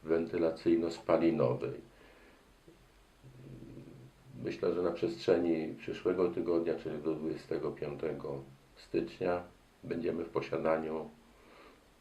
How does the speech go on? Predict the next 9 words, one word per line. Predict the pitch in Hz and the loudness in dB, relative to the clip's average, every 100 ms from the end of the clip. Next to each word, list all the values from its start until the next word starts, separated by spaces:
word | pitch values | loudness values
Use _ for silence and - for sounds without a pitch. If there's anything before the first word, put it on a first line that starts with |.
| _ | _
również | - 82 80 80 - | -4 -4 -2 -4 -4
tych | 85 - | -6 -6
ekspertyz | 90 - 82 82 85 82 - - - - - _ _ _ - | -8 -2 2 2 2 -2 -2 -16 -20 -20 -20 _ _ _ -6
dotyczących | - 80 82 80 82 - | -4 -2 -2 -4 -4 -4
instalacji. | 80 - 82 73 65 - - - - - - - - - - - - - - - - _ _ - _ _ _ _ _ - _ - | -6 2 4 6 4 0 -4 -4 -4 -12 -20 -20 -20 -20 -20 -20 -20 -20 -20 -20 -20 _ _ -20 _ _ _ _ _ -20 _ 4
Po | 123 | 4
zgromadzeniu | 110 113 107 104 110 104 | 6 8 8 8 8 6
wszystkich | - 147 - 131 135 | 4 0 0 4 6
ekspertyz | 135 - 139 135 - 127 117 | 6 8 8 8 8 4 4